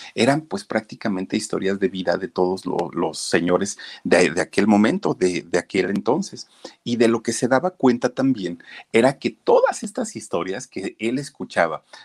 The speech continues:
de la gente adulta eran historias que terminaban siempre en tragedia, siempre. Que si fulanito le dieron un balazo, que si a tal no sé qué, que si, y más estando en Sinaloa, oigan,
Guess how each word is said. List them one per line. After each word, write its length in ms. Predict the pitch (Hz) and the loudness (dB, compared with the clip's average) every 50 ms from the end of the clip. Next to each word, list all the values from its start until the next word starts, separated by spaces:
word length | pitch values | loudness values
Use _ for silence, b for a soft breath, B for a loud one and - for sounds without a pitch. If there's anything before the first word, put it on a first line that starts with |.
| B B | B B
de 100 | - 90 | -6 -6
la 100 | 82 82 | -6 -6
gente 300 | - - 101 98 - 104 | -6 -8 -8 -6 -6 -6
adulta 420 | 104 101 98 92 85 - 92 92 b b b b b | -6 -6 -8 -8 -8 -8 -10 -10 b b b b b
eran 260 | - 113 139 156 151 | -2 0 0 0 -4
historias 400 | 131 - - 110 98 104 117 - - | -6 -6 -6 -6 -4 -4 -6 -6 -8
que 80 | 104 | -10
terminaban 680 | - - 101 - 87 87 87 90 92 95 98 110 107 | -8 -8 -8 -8 -6 -4 -2 0 0 2 2 0 0
siempre 720 | 101 - - - 143 147 151 143 139 135 135 123 - 117 120 | -2 -4 -4 -4 0 2 4 4 4 4 2 2 2 2 2
en 100 | 117 113 | 2 2
tragedia, 680 | - - - - - - 90 85 85 - 85 85 - - | 0 0 -2 -2 -2 -2 -2 -2 -2 -4 -8 -10 -10 -8
siempre. 600 | - - 113 107 98 98 101 87 - - - - B B B B B B B B | -4 0 2 2 2 2 -2 -6 -10 -14 -18 -18 B B B B B B B B
Que 120 | - 101 | -2 0
si 260 | 98 - - 101 101 | 0 2 2 2 2
fulanito 640 | 101 - 113 110 107 104 104 117 123 127 - - 131 | 2 4 4 4 6 4 4 2 0 0 2 2 2
le 140 | 127 117 95 | 2 2 0
dieron 280 | 95 95 101 110 110 98 | 0 0 0 0 0 0
un 120 | 101 104 | 0 2
balazo, 560 | 95 87 82 80 82 85 82 82 - - 82 | 2 2 2 2 4 2 2 0 -2 -8 -10
que 140 | - 92 87 | -8 -8 -8
si 120 | - - | -6 -4
a 60 | 95 - | -6 -4
tal 340 | _ - 123 131 139 - | _ -2 0 0 0 -2
no 120 | 123 117 117 | -4 -8 -10
sé 180 | - - - _ | -12 -16 -20 _
qué, 220 | - - 85 82 | -18 -18 -18 -18
que 140 | _ - 104 | _ -20 -20
si, 100 | 98 95 B B B B B | -20 -20 B B B B B
y 140 | B 104 113 | B -4 -2
más 300 | 107 113 117 - - - | -2 -2 -2 -4 -6 -8
estando 380 | 151 - - 107 104 110 117 139 | -10 -8 -6 -6 -4 -4 -4 -6
en 80 | 147 | -8
Sinaloa, 580 | 147 - - 90 82 82 78 87 123 113 - - | -10 -10 -10 -8 -8 -4 -2 0 0 0 0 -2
oigan, 380 | - 90 92 110 123 - 78 | -4 -2 -2 -2 -2 -4 -8